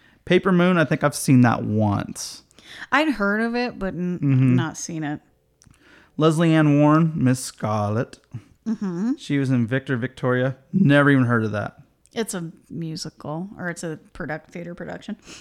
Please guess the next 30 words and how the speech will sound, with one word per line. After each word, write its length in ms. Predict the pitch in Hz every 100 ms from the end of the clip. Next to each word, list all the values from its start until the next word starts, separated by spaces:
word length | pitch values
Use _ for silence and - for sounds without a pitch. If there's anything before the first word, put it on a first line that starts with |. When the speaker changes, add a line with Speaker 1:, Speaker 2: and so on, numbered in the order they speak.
| -
Speaker 1:
Nineteen 300 | 139 - 160
sixty-five 600 | - 143 143 139 143 139
Cinderella? 640 | - 143 131 127 147 190 - _ _ -
Speaker 2:
Mm-hmm. 240 | 202 180 196 - - - -
Uh, 60 | -
Speaker 1:
Oh, 60 | 139
Speaker 2:
so 60 |
Speaker 1:
like 140 | 147 147
a 60 |
ma-, 320 | 139 139 143 -
like 160 | 123
a 40 | 120
li-, 300 | 120 123 127
live 220 | 104 127
action? 340 | 123 120 - 131 - _ -
Speaker 2:
Uh, 200 | 247 247
yeah, 200 | 247 285
it 60 | 190
was 100 | 180
called 240 | 202 196
Cinderella. 440 | 214 202 196 220 202
It 60 |
came 120 | 208
out 60 | 208
in 60 | 226
nineteen 220 | 190 -
sixty-five. 520 | - - - 269 - - _ -
Speaker 1:
Got 240 | - 160 175
it, 80 |
Megan. 300 | 120 120 139